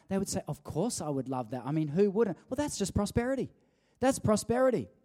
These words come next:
I-, it's crazy for us to say, "Oh, we, we, we don't teach prosperity." Of course we teach prosperity. The kingdom of heaven is built from a land of prospering people. And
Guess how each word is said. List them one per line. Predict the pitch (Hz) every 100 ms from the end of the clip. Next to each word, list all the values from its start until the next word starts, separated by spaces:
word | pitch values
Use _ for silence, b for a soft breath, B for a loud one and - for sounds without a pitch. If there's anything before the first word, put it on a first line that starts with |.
| _ _ _ _ _ _ _ _ _
I-, | 226
it's | 220 220
crazy | - - 226 269 226 240
for | - 226 208
us | 196 -
to | 190
say, | - 190 185 B B
"Oh, | 180 202
we, | 190 -
we, | 165 170 -
we | 175
don't | 190 196
teach | - 202 - -
prosperity." | 175 - 196 185 180 175 B 226
Of | -
course | 277 302
we | 277
teach | - 220 -
prosperity. | - 185 - 190 170 135 B
The | 208
kingdom | - 254 320 294 247
of | 208
heaven | 170 233 294 233 202 240 B B B
is | 214 165
built | 160 302 247 -
from | - 233
a | 220
land | 214 233 269 247 214
of | 220 -
prospering | - 247 - - 226 214 208
people. | - 262 - 226 139 B B
And | 208